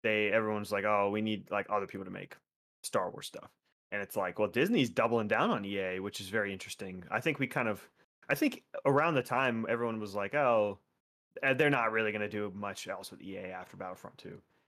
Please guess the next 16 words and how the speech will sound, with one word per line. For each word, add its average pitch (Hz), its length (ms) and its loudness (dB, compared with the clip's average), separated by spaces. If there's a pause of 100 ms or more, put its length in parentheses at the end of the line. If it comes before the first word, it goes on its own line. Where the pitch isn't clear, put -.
(200)
And, 95 520 -6 (260)
like, 92 300 -2
they 98 160 -2
kept - 260 -2
going. 107 300 2
Now 104 200 2
they're 117 120 6
not 113 180 2
only 123 240 2
doing 104 240 -2
Star 104 360 2
Wars, 101 220 -4
they're, 113 120 0
they 113 180 0
have 131 220 0
two 131 520 0